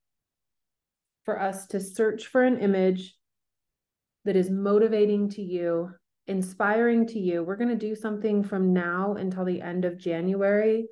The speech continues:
And I want every time you pick up your phone for you to be hit in the face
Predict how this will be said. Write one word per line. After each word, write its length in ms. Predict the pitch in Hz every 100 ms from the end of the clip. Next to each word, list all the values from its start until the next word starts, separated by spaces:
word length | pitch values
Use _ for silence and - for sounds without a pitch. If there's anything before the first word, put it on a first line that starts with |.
| _ _ _ -
And 100 | 190
I 60 |
want 260 | 196 196 196
every 220 | 196 220
time 220 | 226 233
you 100 | 226
pick 220 | 226 196
up 120 | 202 208
your 180 | 196
phone 440 | 185 170 165 180 208
for 80 | 202
you 80 |
to 60 | 185
be 200 | 185 180 -
hit 140 | 226
in 100 | 220
the 80 | 208
face 560 | 196 165 196 208 -